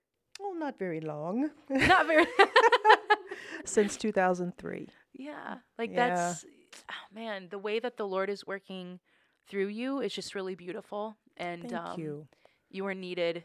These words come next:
Speaker 2: as we talk about the body, like, you are needed in the body. Um, and we appreciate your voice and your heart and the way that you are, um,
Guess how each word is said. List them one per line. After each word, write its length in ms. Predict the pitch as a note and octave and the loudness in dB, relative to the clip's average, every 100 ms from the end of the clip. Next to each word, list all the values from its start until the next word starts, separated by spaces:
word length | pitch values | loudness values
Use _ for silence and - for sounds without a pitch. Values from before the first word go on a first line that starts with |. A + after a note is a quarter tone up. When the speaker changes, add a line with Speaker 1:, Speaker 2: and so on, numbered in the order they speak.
| - | -12
Speaker 2:
as 160 | F#3 | -10
we 80 | F3+ | -10
talk 220 | F3+ F3 | -8 -8
about 340 | - E3 - - | -4 -4 -4 -6
the 80 | |
body, 500 | - - - G#2 G#3 - - | -6 -6 -6 -12 -16 -20 -16
like, 240 | - - | -16 -14
you 120 | F3+ F#3+ | -14 -14
are 100 | F3 | -12
needed 320 | F#3 A#3+ - | -12 -12 -12
in 100 | - | -14
the 60 | F#2 | -10
body. 440 | C#2 - - A3 _ _ _ _ _ - | -10 -10 -14 -20 _ _ _ _ _ -8
Um, 520 | D#3+ D3 - G3 G3+ _ _ _ _ - _ - | -4 -4 -8 -14 -20 _ _ _ _ -20 _ -10
and 280 | F3+ E3+ E3 | -8 -8 -6
we 140 | F3 | -6
appreciate 480 | E3 G3 F3 G3 - | -6 -10 -10 -10 -10
your 100 | F#3 | -12
voice 360 | - - G3 | -10 -10 -12
and 80 | F3+ | -14
your 100 | E3 | -14
heart 400 | E3 F3+ F3 E3+ - | -10 -6 -6 -6 -12
and 320 | F3 D#3+ E3 | -16 -14 -14
the 100 | D#3+ | -8
way 220 | E3 E3 | -6 -6
that 180 | E3+ F#3 | -8 -12
you 200 | F3+ E3 | -12 -6
are, 280 | D#3+ D#3+ E3 _ _ _ _ _ _ _ _ _ _ _ _ | -6 -6 -8 _ _ _ _ _ _ _ _ _ _ _ _
um, 500 | G3 F#3+ G3+ G3+ G3 | -10 -8 -8 -12 -18